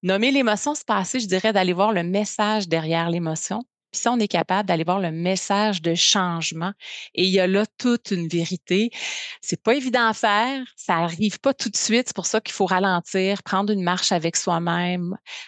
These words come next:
euh, embrasser le silence pour laisser émerger peut-être des réponses. Puis seulement qu'à partir de là, on va être capable d'accompagner nos équipes, les mobiliser. Euh, juste de pas oublier que tout part probablement de soi, en tout cas dans plusieurs, plusieurs des situations.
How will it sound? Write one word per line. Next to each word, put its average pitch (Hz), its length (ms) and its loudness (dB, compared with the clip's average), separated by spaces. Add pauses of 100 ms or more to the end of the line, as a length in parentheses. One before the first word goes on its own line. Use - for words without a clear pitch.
(120)
euh, 165 240 0
embrasser 180 500 0
le 202 60 0
silence 175 800 0
pour 170 180 -6
laisser 170 380 0
émerger 175 640 2
peut-être 165 420 -2
des 170 140 0
réponses. 165 520 -2
Puis 175 120 -8
seulement 233 400 2
qu'à 226 160 0
partir 196 440 0
de 180 100 4
là, 196 180 2
on - 20 0
va 165 80 0
être 165 80 -2
capable 170 320 -4
d'accompagner 160 520 -4
nos 175 120 -2
équipes, 156 380 -4
les 160 100 0
mobiliser. 156 680 -4 (440)
Euh, 151 220 0
juste 202 320 -2
de 170 60 0
pas - 100 -2
oublier 175 260 0
que - 80 -20
tout 214 120 -6
part 196 220 2
probablement 170 680 0
de 151 120 0
soi, 160 480 -2
en 180 60 -8
tout - 100 -8
cas 190 80 0
dans 170 200 -2
plusieurs, 175 540 2
plusieurs 156 400 -2
des 151 100 -8
situations. - 480 -6